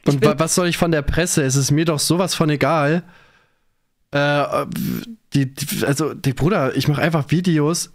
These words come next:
Speaker 2: Was soll ich da mit der Presse, Alter? Junge, ich kann mich selber verteidigen.
Speaker 1: Bin super gespannt, was auf jeden Fall kommt. Auf jeden Fall super gespannt. Wir haben Sachen gesucht. Ähm, aber wenn er das nicht macht, dann soll er halt damit leben, dass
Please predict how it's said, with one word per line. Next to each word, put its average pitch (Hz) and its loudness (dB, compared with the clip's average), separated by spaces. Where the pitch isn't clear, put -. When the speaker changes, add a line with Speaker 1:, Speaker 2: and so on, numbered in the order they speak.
Speaker 2:
Was 139 0
soll 180 2
ich 160 0
da 156 2
mit 156 0
der 143 2
Presse, 147 0
Alter? 117 2
Junge, 175 2
ich 143 -4
kann 156 2
mich 143 0
selber 185 0
verteidigen. 117 0
Speaker 1:
Bin 214 2
super 285 0
gespannt, 240 -4
was 226 -2
auf 214 -4
jeden 220 0
Fall 202 -2
kommt. 269 -2
Auf 196 0
jeden 269 0
Fall 240 -2
super 294 -2
gespannt. 247 -4
Wir 208 0
haben 196 0
Sachen 202 -2
gesucht. 202 -4
Ähm, 214 2
aber 202 0
wenn 226 2
er 220 0
das 214 -4
nicht 202 -8
macht, 240 -4
dann 196 -2
soll 208 2
er 214 2
halt 196 0
damit 196 -2
leben, 220 -2
dass 202 -4